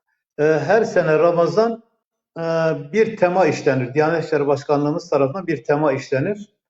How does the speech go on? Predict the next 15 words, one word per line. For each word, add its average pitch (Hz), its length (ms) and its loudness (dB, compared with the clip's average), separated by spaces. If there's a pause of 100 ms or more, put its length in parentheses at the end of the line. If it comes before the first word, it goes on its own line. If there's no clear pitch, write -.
(320)
Mesela 170 400 2
Ramazan 170 600 2
ve 170 100 2
helal 165 420 2
kazanç, 131 640 -4 (400)
Ramazan 156 500 0
ve 151 140 0
kardeşlik. 135 880 -2 (400)
Bu 214 120 2
yılki - 380 0
temamız, 175 680 0
e, 160 240 0
Ramazan 170 540 2
ve 185 180 2
dayanışma. 147 720 0